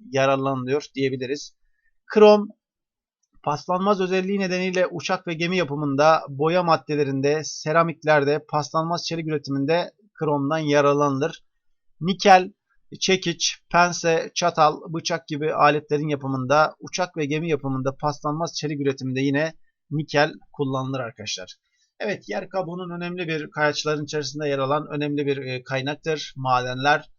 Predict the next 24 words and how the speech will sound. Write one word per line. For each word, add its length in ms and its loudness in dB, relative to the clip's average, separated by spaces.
E, 120 -12
madenlerin 600 0
ekonomik 460 -4
değeri 240 2
var 120 8
arkadaşlar. 460 4
Onlar 380 -2
çıkartılarak 640 -2
gördüğünüz 420 0
gibi, 300 -2
e, 300 -4
ham 140 -4
madde 300 -2
olarak 420 2
ne 60 0
yapılıyor? 460 -4
Sanayi 500 4
alanlarına 500 4
servis 320 -4
ediliyor 380 -6
ve 260 0
sanayilerde, 920 0
fabrikalarda 840 0
birçok 460 -6